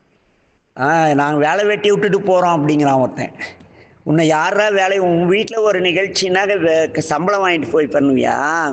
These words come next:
உன் தங்கச்சிக்கு கல்யாணம், அப்பாவுக்கு நல்லது கெட்டது,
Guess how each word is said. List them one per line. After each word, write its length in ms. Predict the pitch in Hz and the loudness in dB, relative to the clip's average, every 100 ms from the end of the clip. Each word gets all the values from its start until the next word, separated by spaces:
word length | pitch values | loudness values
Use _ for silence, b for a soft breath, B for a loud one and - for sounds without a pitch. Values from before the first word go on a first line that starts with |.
| 117 - - - - B B B B | -6 -10 -18 -20 -20 B B B B
உன் 220 | 147 160 | 0 0
தங்கச்சிக்கு 500 | 160 180 196 175 175 | 0 -2 -2 -4 -4
கல்யாணம், 580 | 165 160 165 151 165 190 175 | -2 0 2 2 2 2 0
அப்பாவுக்கு 520 | 147 - 185 175 175 | -2 -2 0 0 0
நல்லது 340 | 151 151 160 151 | 0 0 -2 -2
கெட்டது, 460 | 143 - 135 151 | -2 -2 0 0